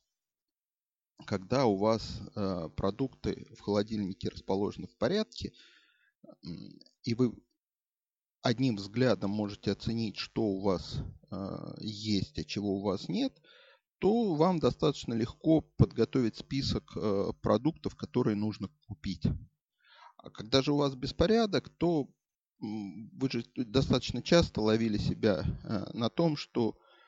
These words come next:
а, после, а, похода по магазину вдруг обнаруживается, что вы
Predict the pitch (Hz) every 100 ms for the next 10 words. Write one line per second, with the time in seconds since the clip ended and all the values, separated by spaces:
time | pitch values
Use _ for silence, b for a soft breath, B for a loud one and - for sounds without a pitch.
0 | b b - 107 - 123 - 110 107 -
1 | 107 98 - 110 - 123 117 - 110 107
2 | 123 139 214 170 117 104 - 123 - 104
3 | 110 117 127 117 101 92 - - - 107
4 | 104 98 113 -